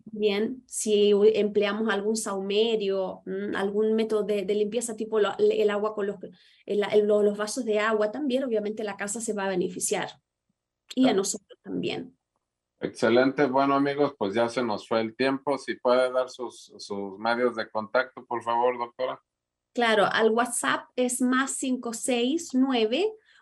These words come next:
Speaker 1: ocho ocho cero ocho, nueve uno dos tres. Facebook, Centro Ramsolam, arroba doctora Yamilet Navarro. Instagram, centro punto ramsolam.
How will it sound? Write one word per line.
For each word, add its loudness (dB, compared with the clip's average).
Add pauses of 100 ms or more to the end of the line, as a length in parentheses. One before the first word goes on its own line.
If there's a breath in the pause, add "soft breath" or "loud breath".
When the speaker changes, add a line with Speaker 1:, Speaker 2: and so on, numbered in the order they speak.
(100)
Speaker 1:
ocho -2
ocho -4
cero 0
ocho, -2 (100)
nueve -6
uno -2
dos -8
tres. -2 (280 soft breath)
Facebook, -2
Centro -2
Ramsolam, 0
arroba 0
doctora -4
Yamilet -2
Navarro. -2 (160)
Instagram, -2
centro -2
punto -2
ramsolam. -6